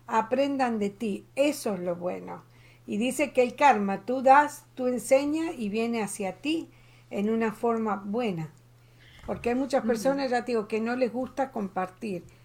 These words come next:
Speaker 1: Y sí, todo tiene un precio, yo siempre digo, en la vida todo tiene un precio.
Speaker 2: Sí, sinceramente, eh,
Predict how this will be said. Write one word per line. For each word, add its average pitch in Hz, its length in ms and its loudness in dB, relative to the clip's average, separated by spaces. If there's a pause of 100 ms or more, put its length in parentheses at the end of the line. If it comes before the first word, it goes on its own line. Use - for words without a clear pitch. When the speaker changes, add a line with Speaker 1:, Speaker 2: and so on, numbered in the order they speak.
(260)
Speaker 1:
Y 202 140 -6
sí, 320 380 -2 (160)
todo 277 320 6
tiene 277 220 0
un 233 120 -2
precio, 220 480 0
yo 214 100 -4
siempre 240 400 -4
digo, 190 400 -4 (320)
en 226 160 2
la 233 140 8
vida 330 480 2
todo 269 400 4
tiene 226 320 -2
un 202 100 -4
precio. 180 680 -6 (880)
Speaker 2:
Sí, 370 440 2
sinceramente, 247 1160 6
eh, 202 560 -2